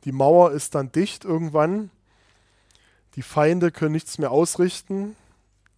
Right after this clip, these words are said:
Aber der Widerstand und die Anfeindungen während des Mauerbaus sind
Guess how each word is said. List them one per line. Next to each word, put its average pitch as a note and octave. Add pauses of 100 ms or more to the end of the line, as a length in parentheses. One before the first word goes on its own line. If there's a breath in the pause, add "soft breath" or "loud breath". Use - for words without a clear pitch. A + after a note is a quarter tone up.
(120)
Aber D3+
der C3+
Widerstand C#3
und -
die -
Anfeindungen C#3+
während F3
des -
Mauerbaus C#3
sind C3